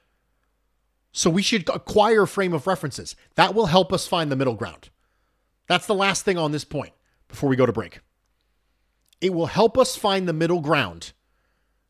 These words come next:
if we gain perspective. And the way we gain perspective is to watch teams who aren't us. It's to follow beat reporters that aren't our beat reporters. I've mentioned this a million times. It's the best way to get perspective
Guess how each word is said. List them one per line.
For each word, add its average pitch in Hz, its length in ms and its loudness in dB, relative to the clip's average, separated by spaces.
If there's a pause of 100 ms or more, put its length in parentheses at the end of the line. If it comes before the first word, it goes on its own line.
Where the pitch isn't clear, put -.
(600)
if 135 140 -4
we 147 80 0
gain 151 300 2
perspective. - 720 -8 (420)
And 139 140 -2
the 120 40 -2
way 156 180 4
we 233 120 -2
gain 202 200 0
perspective 170 800 -4 (720)
is 151 140 -2
to 170 100 -6
watch 156 360 -8
teams 139 300 -8
who 120 100 -8
aren't 107 160 -8
us. - 380 -10 (1400)
It's 160 140 -8
to - 80 -12
follow 175 260 -2
beat 175 180 -4
reporters 131 380 0
that 131 100 -2
aren't 123 220 -8
our 120 140 -4
beat 110 200 -10
reporters. 87 560 -10 (600)
I've 156 140 0
mentioned 160 260 -2
this 139 120 -8
a - 20 -6
million 123 300 -4
times. 73 400 -14 (480)
It's 165 140 -2
the 160 100 -2
best 165 280 0
way 185 120 -2
to 151 40 -2
get 156 160 -4
perspective - 600 -8